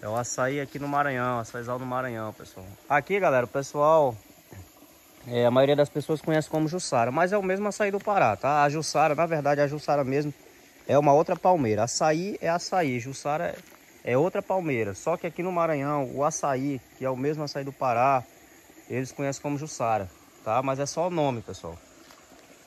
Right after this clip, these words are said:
Só que, na verdade, a Jussara é uma outra palmeira. Vamos voltar pra lá, Renizão? Tá escuro já, né? Finalizar o vídeo aqui, galera. Então, pessoal, esse foi o vídeo de hoje.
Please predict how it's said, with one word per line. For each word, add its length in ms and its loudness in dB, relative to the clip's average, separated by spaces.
Só 120 -4
que, 100 -10
na 100 0
verdade, 440 -2
a 100 2
Jussara 380 -2
é 40 2
uma 140 -2
outra 220 -4
palmeira. 460 -6
Vamos 180 -10
voltar 280 -6
pra 120 -8
lá, 100 -4
Renizão? 280 -12
Tá 80 -14
escuro 320 -12
já, 160 -2
né? 160 -8
Finalizar 400 -2
o 60 -4
vídeo 200 -8
aqui, 160 -8
galera. 300 -4
Então, 160 2
pessoal, 300 2
esse 100 -6
foi 120 0
o 40 0
vídeo 220 -4
de 140 -4
hoje. 320 0